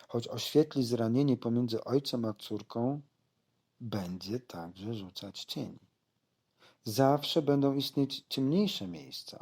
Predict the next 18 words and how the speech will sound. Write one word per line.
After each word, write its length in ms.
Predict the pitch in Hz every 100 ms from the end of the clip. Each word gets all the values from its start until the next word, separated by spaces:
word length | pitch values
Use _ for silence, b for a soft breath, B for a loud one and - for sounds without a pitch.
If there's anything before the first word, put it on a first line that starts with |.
| -
obszar, 440 | 135 147 151 139
którego 360 | - 131 123 131
z 60 |
powodu 340 | 131 120 123 120
własnych 380 | 135 139 139
ograniczeń 640 | 123 120 123 123 120 139 139 B B B B B 143
nie 240 | 143 165
jestem 340 | 214 - 208
w 40 | -
stanie 360 | - 92 92
uchwycić. 840 | 90 - - - - - _ - - _ _ _ _ _ _ _ _ _ _ _ _ _ _ _ _
Musiałam 420 | 131 196 185 165
zaakceptować 720 | 143 135 139 - 160 95 90
tę 120 | - 92
mieszankę 520 | 101 - 110 110 113
ograniczeń 640 | 110 110 104 113 - 120
i 40 |
możliwości, 960 | 110 107 101 104 95 90 - - 101 131